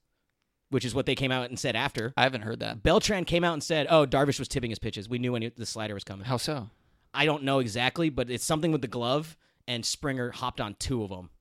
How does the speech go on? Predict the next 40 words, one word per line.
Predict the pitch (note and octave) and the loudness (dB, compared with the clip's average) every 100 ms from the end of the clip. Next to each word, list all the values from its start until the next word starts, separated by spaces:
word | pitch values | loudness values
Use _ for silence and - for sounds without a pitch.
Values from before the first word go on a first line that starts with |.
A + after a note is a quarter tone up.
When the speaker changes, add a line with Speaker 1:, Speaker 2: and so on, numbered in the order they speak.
| _ | _
Speaker 2:
Wow. | G2+ E2+ - - - | -10 -8 -8 -10 -6
Speaker 1:
Yeah. | A#2 A2+ F2 | -2 -2 -2
So | - D#3 | -4 0
after | A3+ C#4+ | 2 4
I | A#3+ | 4
heard | G3 B2+ | 4 2
that, | F#3 C3+ A#2 _ _ _ _ _ | -2 -4 -6 _ _ _ _ _
they | D3+ | 0
should | D3+ - G3+ | 2 4 4
have | G#3+ | 4
taken, | F#3 E3+ D3 - - | 2 0 -2 -6 -4
uh, | C#3 C3 B2 - C3 | -2 -2 -4 -6 -2
Darvish | C3+ C#3+ C#3 | 2 2 2
out | C3 B2+ B2+ | 2 0 -2
in | B2 | -4
the | A2 - _ _ | -4 -8 _ _
second | - - D#3 C#3+ | -4 0 0 0
inning | A#2+ G2+ - | -4 -6 -8
'cause | C3 A2+ | -8 -6
he | A#2+ A#2+ A#2 - _ _ | -6 -8 -10 -14 _ _
walked | C#3 E3 - | 0 0 0
a | |
guy, | D3 C#3+ C#3 C#3 - _ _ _ - | -2 0 0 0 -4 _ _ _ -14
and | B2 | -8
s-, | - - | -6 -6
then | C3+ A2+ | -6 -6
Springer | - F3 D#3 | -2 -2 0
came | D3 C#3 | -2 0
up, | C3+ B2 | -2 -2
and | - | -6
Springer | D#3+ C#3+ | -6 -4
had | A#2 | -6
roped | G#2+ A#2 C#3 C#3+ C3+ | -6 0 4 4 0
a | |
double | G#2+ B2 C3 | -2 -2 0
to | C3+ | -2
hit | A#2 | -4
left | G#2+ A#2+ - | -2 -4 -2
on | C3+ B2+ | -4 -4
him, | C3+ C#3 | -4 -6